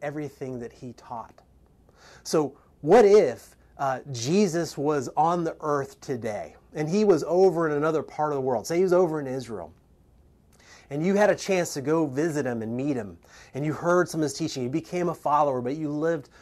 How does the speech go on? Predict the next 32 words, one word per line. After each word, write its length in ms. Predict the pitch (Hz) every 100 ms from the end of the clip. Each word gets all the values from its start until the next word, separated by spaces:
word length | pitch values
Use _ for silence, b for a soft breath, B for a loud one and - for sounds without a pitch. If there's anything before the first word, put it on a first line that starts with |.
| B B B
over 320 | - 151 131 123
here. 420 | - 143 123 110
And, 140 | 120 - B B
and 140 | 160
you 140 | 214
knew 260 | 202 269 254
that 160 | 147 123
there 100 | 156
was 200 | 151 127
these 260 | 127 117 - B B
apostles 920 | 139 - - 208 233 - 101 98 110
that 120 | 135
were 140 | 131
walking 760 | 113 107 147 202 - 233 214 175
with 200 | 190 -
Jesus 440 | 165 185 131 -
during 300 | 123 131 131
his 180 | 127 120
entire 640 | 120 - 131 160 170 160
ministry. 640 | 151 156 165 - 117 78 _ _ _ _ _ - B B B
And 160 | 175
then 300 | 175 233 190 - B B
after 400 | 185 208 - 196
Jesus 600 | 147 139 202 147 135 -
ascended 520 | 127 - 185 202 190
into 240 | 175 170 139
heaven, 500 | 120 156 123 113 104 _ _ _ _ _ _ _ b b b
those 220 | 151 175
apostles 680 | 185 - 180 156 - 123 110
started 420 | - 139 131 113
publishing 840 | - - 151 165 - 160 151 139
letters. 640 | 127 123 123 95 98 -